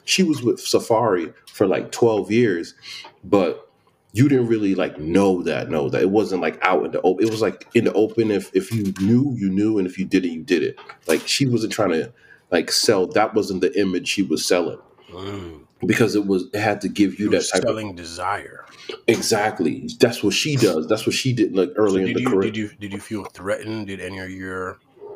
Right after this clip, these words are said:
Speaker 2: did any of your, your, your women or your girl, I, I don't know your status, so, you know, I just gotta give singular and plural 'cause I don't know if you have one or more than one. But did any, any of the interests that you have, did they have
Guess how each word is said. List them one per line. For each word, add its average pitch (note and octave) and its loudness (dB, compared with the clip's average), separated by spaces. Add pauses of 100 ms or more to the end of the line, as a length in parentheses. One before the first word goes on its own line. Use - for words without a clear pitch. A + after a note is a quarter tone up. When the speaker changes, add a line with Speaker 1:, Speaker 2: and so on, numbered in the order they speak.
(160)
Speaker 2:
did F2+ -12
any F#2+ -10
of F#2 -12
your, F#2 -8 (140)
your, F2 -12
your E2+ -12
women F#2 -10
or F2+ -14
your F2 -14
girl, F#2 -8 (680)
I, F#2 -6
I F#2 -6
don't F2+ -4
know F2 -8
your E2+ -10
status, D#2+ -6
so, E2 -12
you E2 -16
know, E2 -14
I E2 -10
just E2 -10
gotta D#2+ -10
give D2+ -20 (360)
singular G2+ -4
and F2 -8
plural E2+ -8
'cause E2 -14
I D#2+ -10
don't D#2+ -10
know D#2+ -12
if D#2 -16
you E2 -12
have D#2+ -10
one E2 -10
or E2 -10
more E2 -12
than D#2 -16
one. D#2 -16 (520)
But G2 -8
did G2+ -8
any, A#2 -2
any G#2 -4
of G2 -10
the F#2+ -10 (100)
interests G2+ -6
that F2+ -12
you F#2 -10
have, F2 -4 (800)
did F2 -10
they F#2+ -6
have F#2+ -6